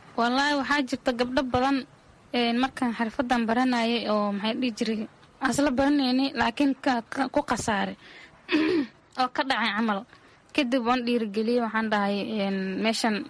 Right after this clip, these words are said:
shaqaa taala, xirfadaas waa inaad barateen, barta.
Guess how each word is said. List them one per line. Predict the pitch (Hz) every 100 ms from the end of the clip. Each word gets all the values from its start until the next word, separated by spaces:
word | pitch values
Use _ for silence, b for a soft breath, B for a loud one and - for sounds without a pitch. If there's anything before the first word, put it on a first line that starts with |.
| 320 -
shaqaa | - 214 240 220
taala, | - 202 208 226
xirfadaas | 220 208 233 214 214
waa | 208
inaad | 214 185
barateen, | 190 190 - 196
barta. | 190 - -